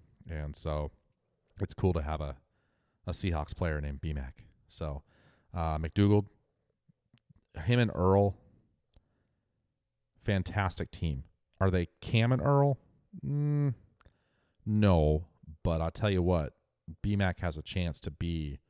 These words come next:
uh, he, it's hard to be as big and as, as scary as Cam was, but damn, he, he's gonna be a,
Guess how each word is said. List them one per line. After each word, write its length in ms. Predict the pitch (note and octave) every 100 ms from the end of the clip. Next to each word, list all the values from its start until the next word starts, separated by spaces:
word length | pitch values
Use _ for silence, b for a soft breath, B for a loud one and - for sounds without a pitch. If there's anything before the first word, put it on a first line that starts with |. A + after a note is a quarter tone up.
| _ _ _ _ _ _ _ _ _
uh, 440 | E2+ D#2+ D2+ D2 C#2 -
he, 220 | - G#2 - - _ -
it's 140 | -
hard 180 | - D#3
to 60 |
be 100 | G2
as 120 | E2+ C#2
big 360 | - F2 F2
and 140 | D#2 D2
as, 220 | - - -
as 200 | D#2+ C#2+
scary 640 | - - - E2 D#2+ E2
as 120 | D#2
Cam 300 | - F2+ E2
was, 220 | D#2+ D#2 D#2
but 220 | C#2+ -
damn, 260 | D#2 D2+
he, 160 | D2 F2+
he's 220 | - G#2+
gonna 160 | G#2+ G2
be 120 |
a, 80 | E2+